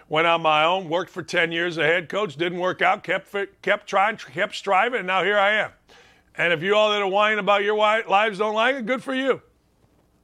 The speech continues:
And people always say, "Well, basketball, you got lucky." There wasn't no luck to it.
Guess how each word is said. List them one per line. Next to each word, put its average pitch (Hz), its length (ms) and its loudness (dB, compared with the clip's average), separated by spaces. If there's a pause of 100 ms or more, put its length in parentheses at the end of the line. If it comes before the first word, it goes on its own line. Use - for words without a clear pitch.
(520)
And 185 100 0
people 247 220 4
always 220 200 2
say, 208 120 0
"Well, 170 160 -2
basketball, 185 640 0
you 196 100 -6
got 170 220 -2
lucky." 180 320 -2
There 240 100 2
wasn't 415 200 0
no 285 100 4
luck 202 380 0
to 185 200 -2
it. 320 140 -6